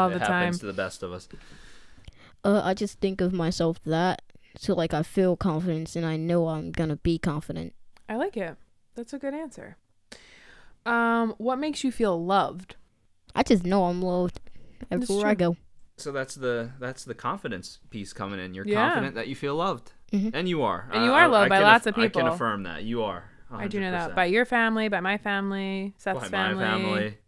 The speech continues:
Speaker 1: lots of people.
Speaker 2: Eden loves you.
Speaker 1: I know.
Speaker 2: She told me on the ride home the other night, she was like, "That Kavi, he held me so <laughs> nicely."
Speaker 1: Aw. <laughs> Okay, next. What is your very favorite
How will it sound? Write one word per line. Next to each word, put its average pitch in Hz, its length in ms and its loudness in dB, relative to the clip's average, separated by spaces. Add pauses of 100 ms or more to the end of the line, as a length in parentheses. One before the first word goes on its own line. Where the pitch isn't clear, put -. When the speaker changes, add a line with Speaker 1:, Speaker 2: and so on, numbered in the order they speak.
(120)
Speaker 1:
lots 180 260 -6
of 180 60 -12
people. 165 280 -10
Speaker 2:
Eden 120 220 -2
loves 107 240 -4
you. 95 140 -6 (360)
Speaker 1:
I 185 100 -10
know. 170 380 -8
Speaker 2:
She - 160 -10
told 117 260 -4
me 113 60 -4
on 104 140 -6
the 101 80 -8
ride 98 220 -4
home 104 240 -8
the 107 80 -10
other 95 160 -10
night, 95 340 -12
she - 60 -20
was 104 100 -18
like, 95 160 -14
"That 147 160 -14
Kavi, 123 320 -8
he 98 160 -12
held 117 220 -6
me 101 80 -10
so 120 180 -12
<laughs> 113 140 -10
nicely." - 400 -6
Speaker 1:
Aw. 208 1600 4
<laughs> - 0 - (760)
Okay, 240 640 4
next. 202 640 -4 (120)
What 220 420 0
is 269 240 2
your 202 200 4
very 220 640 2
favorite 196 760 0